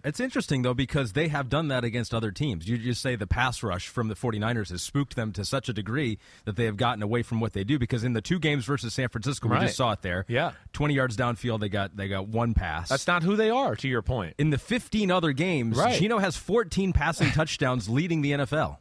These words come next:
Speaker 2: I, I, I know. Uh, but, and, and those are a plus twenty yards, right? Uh, f-,
Speaker 1: Of
Speaker 2: fourteen,
Speaker 1: plus twenty
Speaker 2: yeah.
Speaker 1: yards downfield,
Speaker 2: Right.
Speaker 1: yeah.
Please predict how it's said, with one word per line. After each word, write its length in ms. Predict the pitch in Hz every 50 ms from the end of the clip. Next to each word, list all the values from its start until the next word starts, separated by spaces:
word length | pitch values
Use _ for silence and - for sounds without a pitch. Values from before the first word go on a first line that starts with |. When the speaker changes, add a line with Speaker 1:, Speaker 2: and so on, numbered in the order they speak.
| -
Speaker 2:
I, 160 | - 135 160
I, 120 | 185 139 147 147
I 60 | 143 139
know. 280 | 165 226 254 196 - -
Uh, 160 | - 127 135 131
but, 420 | 117 - - 180 156 143 143 131
and, 160 | 147 139 143
and 180 | 147 139 143 143
those 160 | 151 151 139
are 100 | 147 139
a 40 | 135
plus 240 | - - - 160 -
twenty 280 | - - 165 165 151 143
yards, 420 | 147 175 202 147 95 90 90 104
right? 240 | 117 127 170 196 -
Uh, 200 | 120 123 117 113
f-, 200 | 110 - - -
Speaker 1:
Of 100 | 135 123 107
Speaker 2:
fourteen, 160 | 147 156 160
Speaker 1:
plus 180 | - 202 208 -
twenty 200 | 160 147 135 -
Speaker 2:
yeah. 60 | 247
Speaker 1:
yards 180 | 226 185 180 139
downfield, 460 | 143 170 170 165 127 185 202 156 -
Speaker 2:
Right. 120 | 139 190 262
Speaker 1:
yeah. 220 | 294 294 131 -